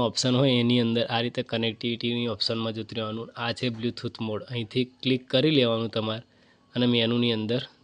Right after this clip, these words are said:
જતું રહેવાનું. મેનુની અંદર જઈ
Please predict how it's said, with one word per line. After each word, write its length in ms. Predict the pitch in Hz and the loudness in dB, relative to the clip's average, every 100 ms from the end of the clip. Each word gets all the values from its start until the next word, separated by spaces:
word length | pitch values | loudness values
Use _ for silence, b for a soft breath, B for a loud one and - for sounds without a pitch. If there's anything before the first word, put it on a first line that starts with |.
| 123 | 0
જતું 300 | 123 113 113 104 | 2 2 0 0
રહેવાનું. 400 | 98 95 104 113 - _ b b b b b _ - | 0 -2 -6 -12 -20 _ b b b b b _ -2
મેનુની 500 | 120 123 127 127 127 | 0 2 2 2 2
અંદર 220 | 123 127 123 | 2 2 2
જઈ 160 | 135 147 | 6 6